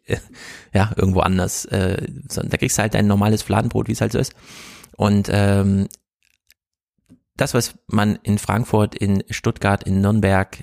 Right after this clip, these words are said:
in, selbst in Dresden, in Berlin lebt, ist einfach das Leben der Zukunft. Und in der Fläche lebt man das Leben der Vergangenheit. Und das sieht man an solchen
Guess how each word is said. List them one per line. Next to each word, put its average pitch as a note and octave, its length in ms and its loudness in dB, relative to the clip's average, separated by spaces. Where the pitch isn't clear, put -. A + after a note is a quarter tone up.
in, F#2+ 360 0
selbst A2 280 0
in G#2 120 0
Dresden, G2+ 480 0
in G#2 160 2
Berlin G#2 580 4
lebt, G2+ 440 2
ist - 280 -2
einfach F#2+ 360 0
das - 180 -2
Leben G2 280 2
der F#2 120 2
Zukunft. - 640 0
Und G2 200 0
in G2 100 0
der F#2+ 100 2
Fläche G2 300 0
lebt F#2+ 240 -2
man G2 140 2
das F#2+ 120 0
Leben G2 200 2
der F#2+ 100 2
Vergangenheit. G#2+ 800 0
Und G2 160 2
das G2 180 0
sieht G#2+ 160 0
man G2+ 200 2
an G2+ 160 -2
solchen G#2+ 360 0